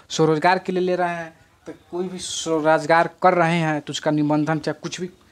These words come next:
प्रमाण होगा तो आप डाल सकते हैं, नहीं होगा फिर तो भी चलेगा। तो इस तरह से जो है सो आप डाल सकते हैं, आवेदन कर सकते हैं। तो उम्मीद करता हूँ ये वीडियो आपके लिए अच्छा होगा। आप जल्दी से देखिए और आवेदन को जो है सो जल्द से जल्द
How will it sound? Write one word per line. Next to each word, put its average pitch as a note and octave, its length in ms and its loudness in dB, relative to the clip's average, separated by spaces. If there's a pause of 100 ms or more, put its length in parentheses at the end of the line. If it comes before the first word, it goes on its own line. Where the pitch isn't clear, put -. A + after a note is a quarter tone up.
(180)
प्रमाण D3+ 300 4
होगा D#3 220 2
तो D3+ 160 0
आप C#3+ 160 4
डाल C3 180 2
सकते - 340 -10
हैं, D3 80 -4
नहीं C#3+ 200 -2
होगा C#3+ 160 -6
फिर C#3+ 240 -16 (200)
तो C3 120 -6
भी F3 200 -6 (400)
चलेगा। C3+ 340 0 (400)
तो G#3 60 -2
इस G3 280 -2
तरह D#3 140 6
से D3 180 -2
जो C#3+ 120 -2
है C3+ 120 -2
सो A3+ 260 2 (180)
आप B2+ 120 -2
डाल A#2 180 0
सकते - 360 -10
हैं, A2+ 200 -16 (760)
आवेदन C3+ 320 2
कर C#3 180 -6
सकते - 380 -14
हैं। G#2+ 120 -18 (300)
तो D3+ 60 4
उम्मीद E3 160 6
करता D#3+ 280 0
हूँ E3 120 2
ये E3 60 -2
वीडियो C3+ 280 -2
आपके C#3 220 -2
लिए C#3 120 4
अच्छा C3 300 2
होगा। C#3+ 280 -2 (460)
आप A#2+ 180 0
जल्दी B2+ 300 2
से C#3+ 160 0
देखिए C3 360 2
और C3+ 240 -2
आवेदन B2 420 -2
को G3 180 0
जो - 880 -12
है B2+ 60 0
सो E3 100 -4
जल्द C3 200 2
से C#3 60 0
जल्द F3 200 2